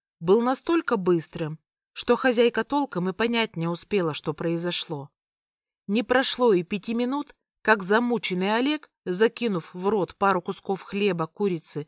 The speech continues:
и запив всё это вином, отправился в свою комнату.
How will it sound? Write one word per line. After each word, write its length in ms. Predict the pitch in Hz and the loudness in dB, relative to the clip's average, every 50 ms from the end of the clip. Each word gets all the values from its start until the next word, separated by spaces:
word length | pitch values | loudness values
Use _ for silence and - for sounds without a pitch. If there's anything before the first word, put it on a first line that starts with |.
| _ _ _ | _ _ _
и 100 | 202 208 | -4 0
запив 480 | 190 214 220 - - 208 165 139 - - | 2 2 0 2 -2 -4 -4 -4 -6 -12
всё 260 | - - - - 214 196 | -8 -6 -4 0 0 0
это 200 | 185 175 - 185 | 0 0 -2 -2
вином, 380 | 185 190 180 170 151 139 139 - _ _ _ _ _ _ _ _ _ _ | -2 -2 -2 -2 -4 -6 -8 -12 _ _ _ _ _ _ _ _ _ _
отправился 720 | - 175 160 - _ 208 233 262 240 254 233 - - 147 | -6 -6 -6 -2 _ 4 4 4 4 2 -2 -4 -4 -2
в 60 | 135 | -4
свою 400 | - - 175 170 170 165 190 196 | -4 -2 -2 -2 -2 0 -2 -4
комнату. 680 | - _ - 160 151 151 139 135 135 - - 147 156 | -4 _ -8 -8 -8 -8 -10 -10 -12 -14 -16 -18 -18